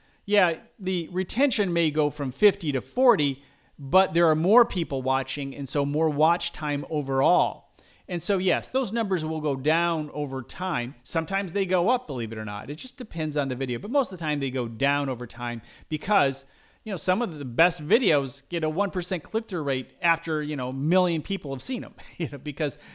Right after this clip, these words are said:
YouTube pushed that video out and the click-through rate plummeted. But hey, you got a lot of views out of it and maybe a few subscribers too and people that enjoyed your videos.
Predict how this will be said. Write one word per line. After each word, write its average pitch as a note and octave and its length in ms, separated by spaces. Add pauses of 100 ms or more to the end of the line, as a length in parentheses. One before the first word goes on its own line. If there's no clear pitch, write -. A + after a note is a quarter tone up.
(100)
YouTube E3+ 520
pushed - 340
that E3 220
video D3 340
out D3 260
and B2+ 120
the A#2+ 60
click-through D3 460
rate A#2+ 380
plummeted. F3 680 (420)
But B2 120
hey, A3+ 200
you G#2+ 140
got C3+ 160
a B2+ 60
lot A#2+ 180
of A2+ 80
views G3 260
out D#3+ 180
of D3 100
it D3 180
and C3+ 320
maybe D#3+ 260
a D#3 60
few D#3+ 160
subscribers F3+ 680
too G3+ 360
and C#3 160
people C#3 300
that C3+ 140
enjoyed B2 420
your A#2 100
videos. A#2 540